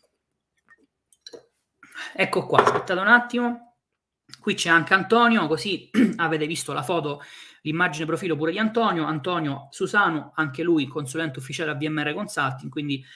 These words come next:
lo potete consul-, lo potete contattare senza problemi. E qui c'è anche il profilo, la foto profilo di,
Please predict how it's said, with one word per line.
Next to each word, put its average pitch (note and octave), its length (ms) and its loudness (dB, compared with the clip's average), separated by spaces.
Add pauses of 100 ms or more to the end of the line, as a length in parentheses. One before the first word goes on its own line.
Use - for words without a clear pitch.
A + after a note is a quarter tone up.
(300)
lo D3+ 120 0
potete F3 300 2
consul-, D#3 460 -4
lo D#3+ 120 0
potete F3 220 0
contattare D#3+ 420 -4
senza D3+ 320 -8
problemi. D3 580 -2 (840)
E E3+ 120 -4
qui F3 140 -2
c'è D3+ 160 -6
anche C#3 280 -2
il C3+ 100 -2
profilo, C#3+ 540 -4
la C#3+ 120 -6
foto C#3+ 220 -4
profilo C#3 320 -4
di, C3+ 340 -2